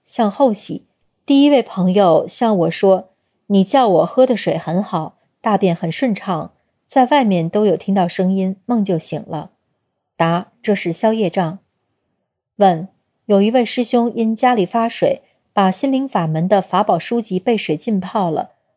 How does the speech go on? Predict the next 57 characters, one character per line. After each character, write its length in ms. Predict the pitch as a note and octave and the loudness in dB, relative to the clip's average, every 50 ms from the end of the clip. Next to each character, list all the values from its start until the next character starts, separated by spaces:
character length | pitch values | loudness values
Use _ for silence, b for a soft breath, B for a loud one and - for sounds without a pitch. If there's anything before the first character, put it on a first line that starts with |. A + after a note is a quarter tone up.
| _ | _
不 100 | - G#3 | -2 -2
知 140 | F#3+ - G3 | -2 0 0
应 160 | G3 F#3+ F#3+ | 0 0 2
该 160 | G3 G#3 F#3+ F#3+ | 2 2 2 2
如 140 | F3 F3 | 2 -2
何 160 | F3+ - F#3 F3 | -2 -2 -4 -4
处 240 | - - G#3+ F3 | -4 -4 -2 -2
理， 220 | D3+ D3 - - _ _ _ | -2 -2 -4 -8 _ _ _
是 200 | - - - C4 | -10 -2 -2 -2
否 160 | - G3+ F#3+ | 0 0 -2
有 200 | F#3+ F#3+ - - | 0 -2 -2 -2
业 180 | F3+ G#3 G3+ E3+ | -2 -2 -2 0
障， 280 | - F#3 E3 D3 - _ _ _ _ _ _ _ | 0 -2 -2 -2 -6 _ _ _ _ _ _ _
应 160 | - G#3+ G#3+ G#3+ | -4 -4 0 2
该 160 | A#3 G#3+ A3 | 2 2 2
念 260 | A3 A3+ G#3+ F#3+ F3 | 0 0 0 -2 0
多 160 | - B3+ B3+ | 2 2 0
少 160 | B3 - F3 | 2 0 -4
遍 220 | C#3+ - F#3+ E3+ D#3 | -2 -2 -2 -2 -2
礼 140 | E3 D#3 D#3 | -4 -6 -10
佛？ 340 | _ - D3 C#3+ D3 E3+ - _ _ _ _ _ _ _ _ _ _ _ _ _ - | _ -6 -4 -4 -4 -6 -10 _ _ _ _ _ _ _ _ _ _ _ _ _ -2
答： 380 | - F3 E3+ F3 E3+ - _ _ | 0 2 2 2 0 -2 _ _
四 200 | _ - - C#4 | _ -4 -2 -2
十 160 | - - G3 | 0 0 0
九 160 | F3 F3 D3+ D#3 | 0 0 -2 0
遍 240 | - F3+ E3 D#3 | 2 0 0 0
礼 100 | D#3+ D#3 | -2 -4
佛 140 | D#3 - - | -2 -2 -2
大 160 | - F#3 E3+ | 0 0 -2
忏 180 | E3 - F#3 E3+ | -4 -4 -6 -6
悔 160 | D#3+ D#3+ D3+ | -4 -4 -4
文。 260 | D3 D3 D3 C#3+ E3 - _ _ _ _ _ _ _ _ _ _ _ _ _ _ _ _ _ _ _ _ _ _ - | -4 -6 -8 -8 -10 -14 _ _ _ _ _ _ _ _ _ _ _ _ _ _ _ _ _ _ _ _ _ _ 0
问： 340 | G3 F#3 F3+ D#3+ D#3+ F#3 _ _ _ _ _ _ _ _ | 2 2 2 2 -2 -8 _ _ _ _ _ _ _ _
我 120 | - F#3 F3+ | 0 0 2
的 100 | F#3+ F#3+ | 2 2
家 200 | - C4+ C4+ C4+ | 2 2 0 0
婆 220 | C4 - F#3+ F#3+ | 0 2 0 2
往 180 | F#3+ F#3+ D#3+ E3 | 2 2 -2 -2
生 300 | - - A#3 A3+ A#3 A#3+ | -4 0 0 0 2 2
了， 280 | A3+ F3 - - - _ _ _ _ | 2 0 0 -2 -6 _ _ _ _
是 220 | _ - - - D#4+ | _ -8 -2 0 0
不 60 | C4 | 0
是 220 | - - B3+ A#3 A3+ | 0 2 2 2 4
要 280 | B3 A#3+ A3 G3+ G3+ | 4 4 4 4 2
受 300 | G3 - - - C4 A3 | 0 -2 0 2 2 2
够 320 | G3 - G#3 G3 E3+ - - | 2 2 2 4 4 4 2
四 180 | - - - | -2 -4 -6
十 160 | B3+ - A3 G3 | -6 -6 -6 -4
九 220 | - E3+ C3+ - | -2 -2 -2 -4
天 420 | - - - B3 B3 A#3+ B3 B3+ | -6 -2 0 0 2 2 0 -2
才 160 | - - G3 F3 | -6 -4 -4 -2
能 160 | E3+ F3+ F3 | 0 0 0
有 240 | E3+ D#3+ D3+ D3+ - | 0 2 0 0 -2
夫 160 | - - F3 | -4 -6 -6
妻 140 | - F3 E3 | -4 -4 -4
之 180 | - E3+ E3+ | -2 -2 -4
事， 280 | F3 - - F3 - | -4 -4 -4 -4 -4